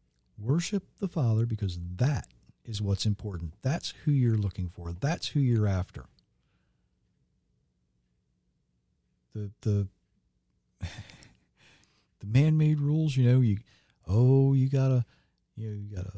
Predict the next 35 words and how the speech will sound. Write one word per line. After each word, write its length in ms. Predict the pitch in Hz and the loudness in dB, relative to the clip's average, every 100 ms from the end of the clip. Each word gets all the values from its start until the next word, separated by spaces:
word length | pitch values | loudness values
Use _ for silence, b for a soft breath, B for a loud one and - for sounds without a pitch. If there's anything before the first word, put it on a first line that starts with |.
| 107 - _ | -16 -20 _
close 280 | 123 165 143 | 4 6 4
your 120 | 143 | 2
eyes 240 | 147 151 143 | 2 0 0
for 100 | 131 | 0
this 180 | 147 | 0
song. 400 | - - 139 147 | 0 0 0 2
You 80 | 143 | 0
gotta 240 | 113 98 87 | 0 -2 0
raise 300 | 120 147 143 | 2 2 2
your 100 | 139 | 2
hands 240 | 147 143 | 2 0
for 120 | - | -2
that 220 | 135 143 | -2 -2
song. 460 | - 147 143 147 143 | -2 0 2 2 2
You've 140 | 101 | 0
got 280 | 104 120 117 | 0 0 0
to 100 | - | -4
stand 540 | - - 151 156 151 135 | -8 0 2 2 0 -2
for 100 | 98 | -4
this. 520 | 98 143 160 160 - | -2 0 0 -2 -8
You've 80 | 110 | -8
got 160 | 92 | -8
to 80 | - | -6
sit 340 | - 151 - - | 0 0 -2 -8
for 100 | 104 | -4
that. 360 | 127 151 - | 0 0 -2
You've 100 | 98 | -2
got 160 | 120 110 | 0 2
to 80 | 107 | 2
do 220 | 107 95 | 0 0
this 280 | 101 151 147 | 2 2 0
for 160 | - | -6
that. 320 | 120 151 160 - b b b b b _ _ _ _ _ _ _ _ | -2 -2 -2 -6 b b b b b _ _ _ _ _ _ _ _
Doesn't 300 | - 175 - | -4 -2 -2
matter. 320 | 139 170 160 | 0 0 0